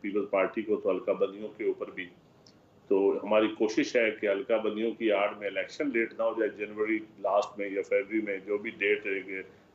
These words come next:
time के अंदर, frame के अंदर देनी चाहिए। और election commission कह भी रहा है कि लास्ट जनवरी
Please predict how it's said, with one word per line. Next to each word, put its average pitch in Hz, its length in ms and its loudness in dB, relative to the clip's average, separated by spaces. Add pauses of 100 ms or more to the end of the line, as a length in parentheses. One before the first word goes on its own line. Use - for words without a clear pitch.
time 110 240 4
के 107 140 0
अंदर, 98 260 0
frame 104 280 -2
के 101 160 -6
अंदर 92 160 -4 (360)
देनी 123 220 6
चाहिए। 98 380 2
और 95 120 0
election 101 280 -2
commission 107 380 -6
कह 143 300 2
भी 143 120 2
रहा 113 140 4
है 110 80 -4
कि 101 100 -6
लास्ट 104 420 -4
जनवरी 104 240 -6